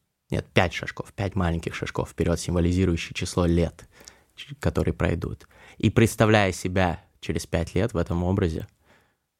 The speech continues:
в этой проекции вашего сознания, развернитесь, прям физически развернитесь назад лицом к себе, э, из прошлого, сиди-, сидящему, сидевшему на диване до этого. Развернитесь к нему лицом, не раскрывая глаз,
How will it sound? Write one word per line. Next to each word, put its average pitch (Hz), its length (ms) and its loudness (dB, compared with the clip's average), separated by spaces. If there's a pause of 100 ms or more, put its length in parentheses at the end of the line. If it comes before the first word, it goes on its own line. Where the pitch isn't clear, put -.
(160)
в 101 80 0
этой 95 180 4
проекции 95 420 2
вашего 87 240 -2
сознания, 92 460 0
развернитесь, 92 760 0
прям 98 200 2
физически 87 500 -2
развернитесь 92 720 0 (360)
назад 95 380 2
лицом 107 320 0
к - 80 -8
себе, 92 500 0 (300)
э, 85 320 0 (580)
из - 140 -4
прошлого, - 500 -2 (220)
сиди-, 85 480 -2
сидящему, - 680 -2 (100)
сидевшему - 580 0
на 82 260 -2
диване 85 380 0
до 80 80 -4
этого. - 280 -8 (380)
Развернитесь 104 540 0
к - 100 -10
нему 98 140 0
лицом, 104 320 2
не 107 160 4
раскрывая 90 480 -2
глаз, 87 480 0